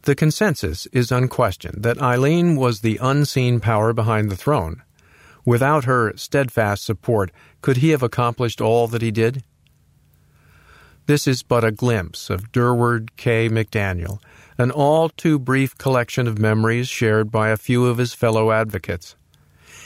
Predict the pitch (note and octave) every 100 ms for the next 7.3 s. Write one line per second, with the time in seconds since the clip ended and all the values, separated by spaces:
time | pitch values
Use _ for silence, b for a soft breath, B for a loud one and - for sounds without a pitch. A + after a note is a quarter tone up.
0 | B - E3+ E3 D3+ C3 B2 - E3+ E3
1 | D3+ C3 - - C3 D3 D#3 G#2 F2+ B2
2 | A#2+ G#2+ F2 D#2 - _ b b b B2
3 | A#2 B2+ C#3+ - - A#2 A#2 A2+ - -
4 | A#2 A#2+ G#2+ G#2 G#2+ A2 F#2+ F#2 - F2+
5 | - - A#2+ A#2 A2+ B2 A#2+ G2+ E2+ E2+
6 | E2 - b - A2+ G#2 G#2 - A2 G#2+
7 | A2 G2 F2+